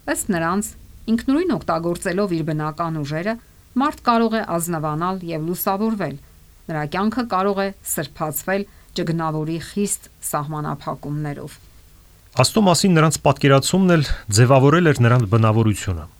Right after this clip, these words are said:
Speaker 2: և քանի որ Աստված նրանց կարծիքով չէր հետաքրքրվում մարդկանցով, ուստի նրանք էլ այդքան չէին անհանգստանում միմյանց համար։ Նրանց մեջ լիարժեք միաբանություն չկար։ Ժխտելով Սուրբ Հոգու ազդեցությունը մարդու գործողությունների վրա,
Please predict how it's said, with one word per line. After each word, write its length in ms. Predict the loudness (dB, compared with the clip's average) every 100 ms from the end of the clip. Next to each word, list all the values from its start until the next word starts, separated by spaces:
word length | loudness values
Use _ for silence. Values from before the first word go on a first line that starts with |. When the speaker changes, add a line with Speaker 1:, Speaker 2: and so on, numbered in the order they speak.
| -14 -4
Speaker 2:
և 180 | -4 2
քանի 220 | 4 6
որ 120 | 6
Աստված 420 | 4 4 2 2 4
նրանց 240 | 4 4
կարծիքով 600 | 2 2 0 0 0 0 -8 -20 -20 -20 -20 _
չէր 180 | 2 4
հետաքրքրվում 760 | 4 4 2 2 2 4 4 4
մարդկանցով, 640 | 4 4 2 4 4 2 0 -12 -8
ուստի 320 | -6 -2 2
նրանք 320 | 2 2 2 4
էլ 80 |
այդքան 360 | 4 4 2 0
չէին 260 | 2 2 0 -2 -20 -2
անհանգստանում 800 | 2 4 2 0 0 0 0 2
միմյանց 320 | 2 2 2
համար։ 380 | 4 4 2 0 -18 _ _ _ _ 0
Նրանց 380 | 4 6 4 2
մեջ 260 | 2 2 4
լիարժեք 500 | 6 6 4 2 4
միաբանություն 600 | 4 6 4 4 4 0
չկար։ 340 | 0 -2 -4 -6 -18 -20 -20 -20 -20 -6 0
Ժխտելով 540 | 2 2 2 4 2
Սուրբ 260 | 2 0 0
Հոգու 240 | 2 4
ազդեցությունը 580 | 4 4 2 0 2 4
մարդու 340 | 4 4 2 2
գործողությունների 760 | 2 2 2 2 2 4 4
վրա, 180 | 4 4